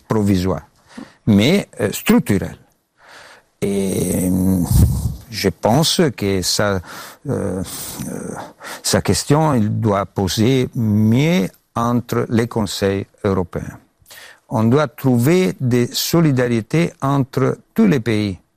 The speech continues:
Parce que la question de l'immigration, ce n'est pas la question des, les bâtiments qui arrivent et, et avec, euh, des cent ou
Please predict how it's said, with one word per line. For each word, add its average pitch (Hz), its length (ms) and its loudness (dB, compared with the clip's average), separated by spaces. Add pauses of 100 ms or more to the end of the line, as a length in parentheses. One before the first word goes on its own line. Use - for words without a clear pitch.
(400)
Parce - 180 -4
que - 100 2
la 123 220 2
question 170 380 0
de 147 100 4
l'immigration, 123 560 2
ce 123 160 -4
n'est 120 160 2
pas 131 220 -2
la 117 100 -2
question 110 480 -2
des, 104 340 0 (360)
les 104 200 4
bâtiments 110 680 2
qui 107 200 -2
arrivent 104 600 2 (340)
et, 98 360 0 (560)
et 104 640 0
avec, 104 420 2
euh, 101 240 2
des 101 180 0
cent 113 680 0
ou 98 400 0